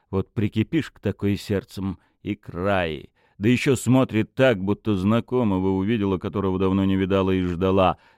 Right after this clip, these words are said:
Знакомое в ней, правда, что-то имелось. Непонятно только что. Меблерашки были, конечно, не ахти какие. Напротив, в гостинице уж точно номера лучше,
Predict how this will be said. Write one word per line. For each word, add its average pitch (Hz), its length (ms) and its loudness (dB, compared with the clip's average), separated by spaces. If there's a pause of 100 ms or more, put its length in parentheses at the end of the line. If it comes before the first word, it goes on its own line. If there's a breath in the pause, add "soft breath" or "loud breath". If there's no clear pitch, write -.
(120 soft breath)
Знакомое 95 680 -4
в 120 60 -6
ней, 123 220 -2
правда, 82 400 -4
что-то 85 360 -8
имелось. 85 560 -6 (360)
Непонятно 101 720 -2
только 95 460 -6
что. 90 500 -2 (960)
Меблерашки 208 600 4
были, 202 220 2
конечно, 180 400 -4
не 180 140 2
ахти - 360 -2
какие. 80 680 -6 (240 soft breath)
Напротив, 180 540 4
в 120 60 -2
гостинице 165 680 -2
уж 160 320 -2
точно 226 480 -2
номера 156 440 4
лучше, 113 720 2